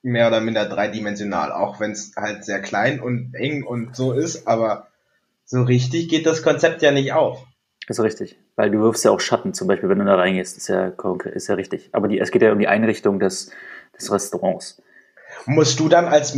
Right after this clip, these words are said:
Speaker 1: als Kunde auch nur, darfst du dann nur noch querlaufen? Also muss
Speaker 2: Hm.
Speaker 1: ich quasi mich dann immer seitwärts bewegen, damit ich diese zwei D Nummer irgendwie so gut wie möglich erhalte?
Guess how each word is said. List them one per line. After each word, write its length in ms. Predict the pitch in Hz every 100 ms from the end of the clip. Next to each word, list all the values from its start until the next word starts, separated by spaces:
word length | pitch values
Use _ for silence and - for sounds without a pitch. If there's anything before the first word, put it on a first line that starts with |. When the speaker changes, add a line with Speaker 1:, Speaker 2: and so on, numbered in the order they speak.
| 127
Speaker 1:
als 220 | 139 127
Kunde 320 | - 160 185 139
auch 180 | 139
nur, 140 | 151 139
darfst 240 | 120 -
du 40 | 143
dann 120 | 143
nur 100 | 139
noch 140 | 123
querlaufen? 800 | - 120 117 147 185 180 208 - _ _ _ _ _ _ _ _ _ _ _ _ _ _ _ _ -
Also 200 | 131 127
muss 200 | 135 131
Speaker 2:
Hm. 80 | 151
Speaker 1:
ich 100 | 123
quasi 720 | 147 143 139 135 135 - _ _ _ _
mich 320 | 135 143 131
dann 160 | 147 139
immer 200 | 135 123
seitwärts 520 | 120 117 127 180 175
bewegen, 480 | 175 160 170 180 202
damit 340 | 160 147 143
ich 120 | 143 139
diese 240 | 139 131
zwei 300 | 127 131 127
D 240 | 127 139
Nummer 400 | 151 147 143 123 113
irgendwie 360 | 135 143 139
so 260 | 123 135 131
gut 200 | 135 135
wie 120 | 139
möglich 320 | 139 139 143
erhalte? 580 | 113 120 120 135 202